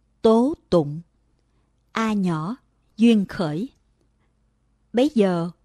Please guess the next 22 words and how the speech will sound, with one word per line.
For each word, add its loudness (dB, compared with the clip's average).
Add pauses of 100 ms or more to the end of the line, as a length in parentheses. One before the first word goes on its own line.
có -4
một -4
gia 0
chủ -2
đem -2
một -4
căn -2
nhà -4 (140)
cúng 2
cho 0
tỳ -2
kheo -4
tăng. -6 (680)
Tỳ 4
kheo -4
tăng -4 (220)
lại -2
đổi 2
cho -2
tỳ -2
kheo -4
ni 2